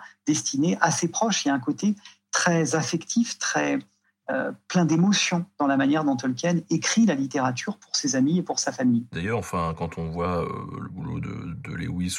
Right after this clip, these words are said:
Speaker 2: ou d'autres, euh, on, on a l'impression que ça peut être parfois un peu poreux avec, euh, certains univers de Tolkien aussi. Est-ce qu'il y a eu des influences manifestes, voire, euh, des tensions parce qu'il y a eu des <laughs>
Speaker 1: Les personnes qui s'intéressent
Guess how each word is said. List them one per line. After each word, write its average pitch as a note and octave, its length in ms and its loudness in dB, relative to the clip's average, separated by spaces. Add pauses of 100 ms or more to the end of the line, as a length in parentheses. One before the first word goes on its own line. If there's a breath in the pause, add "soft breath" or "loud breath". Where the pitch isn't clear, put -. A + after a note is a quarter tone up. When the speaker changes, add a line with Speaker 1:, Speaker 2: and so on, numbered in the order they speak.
Speaker 2:
ou F2 100 -2
d'autres, A2+ 460 0
euh, E2+ 420 2
on, F2 240 0
on - 20 4
a F2 80 4
l'impression F2 340 0
que G#2 80 -2
ça - 80 -4
peut F#2+ 120 -2
être F2 140 -2
parfois F#2 360 2
un F2+ 60 2
peu F2+ 200 -4
poreux G2+ 720 2
avec, F2 240 -2
euh, F2 240 0 (460 loud breath)
certains E2+ 300 -4
univers E2+ 280 -2
de D#2+ 140 -6
Tolkien F2 420 0
aussi. C#3+ 440 2
Est-ce G2+ 140 0
qu'il A#2 140 2
y - 20 6
a A2 40 6
eu G#2+ 80 4
des G#2 520 2
influences A2 600 2
manifestes, G#2 640 2
voire, G#2 420 4
euh, F#2+ 280 2
des F#2+ 280 0
tensions A2+ 480 0
parce A2+ 300 0
qu'il G#2 280 -2
y G2 60 0
a F#2 80 2
eu F#2+ 280 0
des F#2 460 -4 (220)
<laughs> - 400 -8
Speaker 1:
Les - 100 -4
personnes C#3 300 -2
qui - 120 -4
s'intéressent C3+ 520 -2